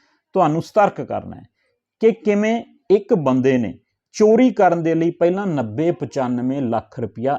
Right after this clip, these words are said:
ਇਨਵੈਸਟ ਕੀਤਾ। ਚੋਰ ਨੇ ਇਨਵੈਸਟ ਕੀਤਾ, ਜਾਣੀ ਪਹਿਲੀ ਘਟਨਾ ਹੋਊ ਜਿਸ ਵਿੱਚ ਚੋਰ ਵੱਲੋਂ ਇਨਵੈਸਟਮੈਂਟ ਕੀਤੀ ਗਈ ਤੇ ਉਸ ਤੋਂ ਬਾਅਦ ਜੋ ਉਸ ਦਾ ਮਿੱਤਰ ਸੀ ਡਾਕਟਰ ਸੋਨੀ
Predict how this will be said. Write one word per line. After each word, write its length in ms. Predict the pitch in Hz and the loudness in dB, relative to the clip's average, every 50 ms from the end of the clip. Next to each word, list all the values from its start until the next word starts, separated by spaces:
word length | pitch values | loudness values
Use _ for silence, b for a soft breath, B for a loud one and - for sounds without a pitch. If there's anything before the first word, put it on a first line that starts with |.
| - - | -6 -6
ਇਨਵੈਸਟ 440 | 143 135 135 120 156 - 233 - - | -6 -4 0 2 2 2 2 0 -8
ਕੀਤਾ। 460 | 117 - 101 90 - - - - - - _ _ _ _ _ _ _ _ - | -8 -8 -10 -14 -14 -16 -18 -20 -20 -20 _ _ _ _ _ _ _ _ 0
ਚੋਰ 340 | 180 190 190 208 220 214 | 4 4 6 6 4 4
ਨੇ 160 | 214 226 233 233 226 - _ _ _ _ _ _ _ - | 2 0 -2 -2 -4 -8 _ _ _ _ _ _ _ -4
ਇਨਵੈਸਟ 420 | 175 202 202 208 202 185 - - | -2 0 2 2 2 0 0 -4
ਕੀਤਾ, 320 | 139 117 117 113 - 147 147 | -6 -6 -6 -4 -2 -2 0
ਜਾਣੀ 220 | 147 170 180 196 196 | 0 0 -2 -2 -2
ਪਹਿਲੀ 380 | - 220 220 240 233 254 247 185 | 0 0 0 2 2 0 0 2
ਘਟਨਾ 320 | 220 185 123 131 143 139 | 0 -2 -2 -2 -6 -4
ਹੋਊ 180 | 135 147 170 165 | -2 -2 -2 0
ਜਿਸ 260 | 127 139 147 139 - 151 | 0 0 -2 -2 -4 -4
ਵਿੱਚ 260 | 151 160 151 - 170 170 - b b b b b b _ - | -4 -4 -4 -4 -10 -10 -10 b b b b b b _ -4
ਚੋਰ 320 | - 156 147 151 175 175 170 | 0 2 4 4 4 4 4
ਵੱਲੋਂ 380 | 147 147 139 143 151 165 - - | 2 0 0 0 -2 -4 -4 -4
ਇਨਵੈਸਟਮੈਂਟ 680 | 143 139 139 127 131 135 127 - - 160 143 135 127 110 | -4 -4 0 0 0 0 0 -2 -2 -2 -2 -2 -4 -6
ਕੀਤੀ 380 | 101 98 101 87 - - 92 85 | -8 -12 -14 -14 -12 -12 -12 -12
ਗਈ 200 | 85 85 - - - _ _ _ _ _ _ _ - - | -12 -16 -18 -20 -20 _ _ _ _ _ _ _ -4 -4
ਤੇ 100 | 139 - _ - | -4 -4 _ 0
ਉਸ 260 | 160 170 196 202 202 - | 2 4 4 2 2 0
ਤੋਂ 180 | - 208 156 113 | 0 0 0 2
ਬਾਅਦ 440 | 110 120 123 135 147 160 160 160 - _ _ _ _ _ _ _ _ _ _ _ _ - | 2 2 4 4 4 2 0 -4 -14 _ _ _ _ _ _ _ _ _ _ _ _ -10
ਜੋ 200 | 107 104 160 190 202 202 - - - _ _ _ - - | -2 2 4 4 4 4 0 -4 -12 _ _ _ -2 0
ਉਸ 240 | 175 180 175 175 - | 2 2 2 0 0
ਦਾ 140 | 175 160 139 | 0 2 2
ਮਿੱਤਰ 400 | 127 123 120 - - 147 135 131 | 2 -2 -6 -6 -4 -4 -4 -4
ਸੀ 180 | - 131 120 104 | -4 -6 -6 -2
ਡਾਕਟਰ 380 | 98 139 147 139 - - 127 120 | 0 0 0 0 -2 -8 -8 -8
ਸੋਨੀ 400 | - - 117 104 98 95 95 | -6 -8 -8 -8 -8 -10 -10